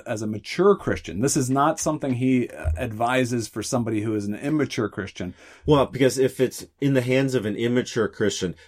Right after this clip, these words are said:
Speaker 2: to work with the unrighteous, we will so naturally slide into the character of condemnation and disparagement.
Speaker 1: Yeah.
Speaker 2: Um, this is the, you know, the, the new Christian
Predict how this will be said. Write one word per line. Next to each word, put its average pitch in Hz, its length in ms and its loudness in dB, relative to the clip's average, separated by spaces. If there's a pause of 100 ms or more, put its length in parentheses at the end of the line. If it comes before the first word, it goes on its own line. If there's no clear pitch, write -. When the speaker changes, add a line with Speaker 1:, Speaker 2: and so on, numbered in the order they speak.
(100)
Speaker 2:
to 104 100 -4
work 101 260 2
with 107 140 -2
the 101 100 2
unrighteous, 101 560 0
we 110 140 0
will 104 340 4
so 117 280 2
naturally 95 680 2
slide 90 420 2
into 82 220 -4
the 80 80 -6
character 87 420 0
of 78 140 -4
condemnation 80 720 0
and 76 140 -2
disparagement. 76 840 -4 (120)
Speaker 1:
Yeah. 80 260 -2
Speaker 2:
Um, 82 300 -2 (320)
this 117 240 2
is 110 260 2
the, 87 520 2 (280)
you 107 140 -2
know, 90 180 2
the, 95 300 2
the 98 180 0
new 123 340 6
Christian 104 760 0